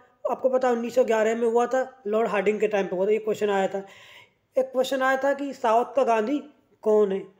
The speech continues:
तो इस टाइप से भी क्वेश्चन आता है। एक क्वेश्चन इस टाइप से आया था, ये कोडिंग डिकोडिंग का क्वेश्चन है, मोबिलिटी बराबर दे रखा है इसके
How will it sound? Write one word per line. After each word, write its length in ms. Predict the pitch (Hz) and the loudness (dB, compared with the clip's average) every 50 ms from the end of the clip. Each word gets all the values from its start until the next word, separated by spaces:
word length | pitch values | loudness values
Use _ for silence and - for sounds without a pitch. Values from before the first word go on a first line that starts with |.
| _ _ _ _ _ _ | _ _ _ _ _ _
तो 120 | - 254 - | -2 -2 -2
इस 180 | - - - | -2 -4 -2
टाइप 160 | - 262 254 254 | 0 0 0 0
से 100 | 254 254 | -2 -4
भी 80 | 254 | -2
क्वेश्चन 260 | 247 254 240 240 240 | -2 -2 -2 0 -2
आता 180 | 240 240 247 285 | -4 -4 -2 -2
है। 60 | 285 | -2
एक 60 | 285 | -2
क्वेश्चन 280 | 285 - 277 277 302 285 | -2 -4 -4 -4 -4 -6
इस 180 | 277 - - - | -6 -8 -4 -2
टाइप 160 | 262 254 254 | 0 0 0
से 120 | 254 262 | 0 0
आया 120 | 262 262 254 | 0 2 2
था, 100 | 254 262 | 2 0
ये 120 | 285 285 | -2 -2
कोडिंग 380 | 277 - 262 247 254 277 269 220 | -2 0 2 2 2 2 -2 -4
डिकोडिंग 340 | 247 - 247 247 247 254 | -2 0 0 0 0 0
का 60 | 254 254 | -2 0
क्वेश्चन 360 | 254 262 247 247 - 247 269 | 2 0 0 0 -2 -4 -4
है, 160 | 294 277 - - _ _ _ _ _ _ - | -6 -6 -8 -14 _ _ _ _ _ _ 0
मोबिलिटी 840 | 208 240 254 262 262 269 269 277 285 285 277 269 254 - _ _ _ _ _ _ _ _ _ | 2 2 2 2 0 -2 -2 -2 -4 -4 -4 -6 -10 -14 _ _ _ _ _ _ _ _ _
बराबर 340 | 220 226 240 247 247 262 240 | 0 0 2 2 2 2 2
दे 160 | 196 240 247 | 4 4 4
रखा 260 | 254 254 247 254 262 262 | 4 4 2 0 -2 -2
है 160 | 233 277 254 | -2 -4 -6
इसके 400 | - - - - 262 269 277 | -8 -10 -6 -2 2 4 4